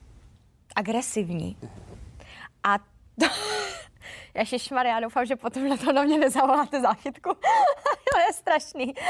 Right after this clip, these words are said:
Ale, eh, my jsme měli strašnou hádku, úplně strašnou.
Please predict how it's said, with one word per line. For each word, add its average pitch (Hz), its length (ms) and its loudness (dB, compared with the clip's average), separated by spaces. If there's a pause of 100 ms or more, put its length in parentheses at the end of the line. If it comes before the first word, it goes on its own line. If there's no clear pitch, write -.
(260)
Ale, 330 300 2 (560)
eh, 233 360 2 (380)
my - 60 -12
jsme 254 100 -6
měli 254 180 -2
strašnou 320 680 -2
hádku, 294 360 -2
úplně 320 320 0
strašnou. - 840 -4